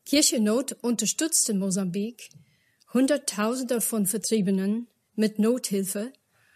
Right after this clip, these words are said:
und mit psychologischer Betreuung zur Traumabewältigung. Eine sehr dringende und notwendige Art von Hilfe. Ein weiteres Beispiel ist Nigeria.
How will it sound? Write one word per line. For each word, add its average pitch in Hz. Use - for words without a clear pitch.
und 233
mit 247
psychologischer 254
Betreuung 226
zur 226
Traumabewältigung. 196
Eine 202
sehr 202
dringende 233
und 214
notwendige 202
Art 196
von 202
Hilfe. 190
Ein 196
weiteres 254
Beispiel 254
ist -
Nigeria. 202